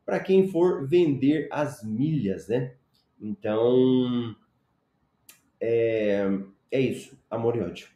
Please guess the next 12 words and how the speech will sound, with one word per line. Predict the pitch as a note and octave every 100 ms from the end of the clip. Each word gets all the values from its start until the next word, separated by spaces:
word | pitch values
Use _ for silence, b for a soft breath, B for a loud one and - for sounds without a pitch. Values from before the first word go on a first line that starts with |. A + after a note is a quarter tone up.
| _
<laughs> | - G2+ A#2 C#3 D#3 C#3+ - D3+ - C#3+ - F#3 F#3 F#3+ G3+ E3+ -
Muito | F3+ F#3 E3 D#3+
bom, | C#3+ E3+ D#3
então | C3+ - F#3+
vamos | F#3+
lá. | D#3+ G2+ - - _ _ _ _ _ _ _ -
Essa | F#3+ E3+ E3+
promoção | - D#3+ D#3+ D#3+ D3+ D3
aqui, | D3 C#3+ G2+ - - _ _ _ _ _ _ _
olha | - C3+ C#3
a |
palavrinha, | D3+ D#3 D3 G3+ - -